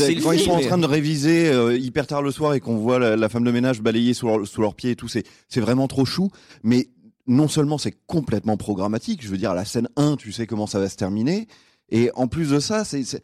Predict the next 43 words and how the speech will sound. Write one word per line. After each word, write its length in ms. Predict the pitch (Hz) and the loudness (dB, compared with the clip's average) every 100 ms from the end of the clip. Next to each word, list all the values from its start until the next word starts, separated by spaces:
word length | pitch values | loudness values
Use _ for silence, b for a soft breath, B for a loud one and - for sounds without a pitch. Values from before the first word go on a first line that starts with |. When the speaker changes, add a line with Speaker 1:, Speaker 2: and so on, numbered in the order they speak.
| b b | b b
Speaker 1:
c'est 160 | - 123 | -6 -4
un 60 | |
film 180 | 123 190 | -2 -4
qui 160 | - 139 | -2 -2
joue 160 | 135 | 2
la 100 | 151 | 2
montre, 440 | 127 160 220 - - | 2 0 -2 -4 -12
ce 120 | - | -10
qui 120 | 117 | -2
m'énerve 400 | 120 147 170 151 | -2 0 -2 -6
toujours 260 | 131 123 127 | -6 -2 -2
un 60 | |
petit 140 | 117 123 | -4 -6
peu, 120 | 170 | -6
c'est-à-dire 320 | 185 117 117 | -4 -4 -2
on 160 | 113 113 | -2 0
multiplie 520 | 120 143 139 - 156 | 0 -2 -8 -12 -2
les 80 | 127 | 0
subplots 460 | - 131 - 135 | 0 -4 -2 -2
débiles. 560 | 120 98 131 135 156 135 b b b 107 | -2 0 -2 -2 -4 -6 b b b -6
Euh, 160 | 110 95 87 | -6 -8 -12
qu'est-ce 200 | 165 143 | -8 -8
qui 100 | 147 | -10
se 80 | - | -10
passe 160 | 156 | -6
avec 140 | 110 98 | -6 -4
sa 100 | 107 | -6
voisine, 560 | 92 104 123 120 143 | -2 -2 -2 -4 -8
par 140 | 131 90 | -8 -6
exemple ? 320 | 98 120 123 | -6 -6 -8
Pourquoi 240 | - 175 | -10 -8
on 80 | 156 | -8
suit 240 | - 139 135 b b - | -8 -8 -10 b b -6
l'histoire 480 | 123 - 156 165 139 | -4 -4 -2 -2 0
de, 180 | 110 | -2
de, 200 | 110 101 | 0 -2
de 160 | 101 104 | -2 -2
ce 80 | 98 | -4
petit 320 | - - 131 | -4 -4 -4
gars 100 | 143 | -2
avec 160 | 147 104 | -2 -2
sa 100 | 110 | -2
voisine ? 300 | 113 123 | -2 -2